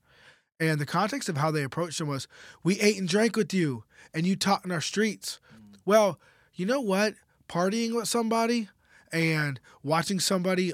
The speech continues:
Speaker 1: on the T V or just watching somebody from a distance from the street is not being a disciple. You know, when, when I get to Jesus's feet, I want there to be a whole different conversation, but there'll be a whole different picture. It'll be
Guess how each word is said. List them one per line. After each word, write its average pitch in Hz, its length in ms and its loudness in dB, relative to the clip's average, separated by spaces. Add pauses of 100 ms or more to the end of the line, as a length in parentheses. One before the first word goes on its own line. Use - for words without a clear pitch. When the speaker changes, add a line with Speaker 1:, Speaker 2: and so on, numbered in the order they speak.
(100)
Speaker 1:
on 147 240 -2
the 143 80 -2
T 175 220 -4
V 180 460 -2
or 143 180 0
just 147 260 -4
watching 151 380 -4
somebody 160 320 -2
from 147 180 -6
a 135 40 -4
distance 135 420 -6
from 147 280 -6
the 127 100 -6
street 180 480 -2 (420)
is 156 180 -2
not 196 240 -2
being 190 240 -2
a 151 40 -4
disciple. 131 640 -6 (640)
You 147 120 -4
know, 139 320 -2 (280)
when, 156 320 -2
when 147 420 -2 (520)
I 185 160 8
get 214 180 0
to 180 100 2
Jesus's 139 540 -2
feet, 147 240 -2
I 147 80 0
want 208 200 2
there 202 100 4
to 160 80 0
be 160 80 2
a 151 60 0
whole 151 160 0
different 196 340 -2
conversation, 123 640 -6
but 151 100 -4
there'll 160 140 0
be 151 100 0
a 139 60 0
whole 147 140 -2
different 123 280 -6
picture. - 400 -2 (420)
It'll 160 220 0
be 160 160 2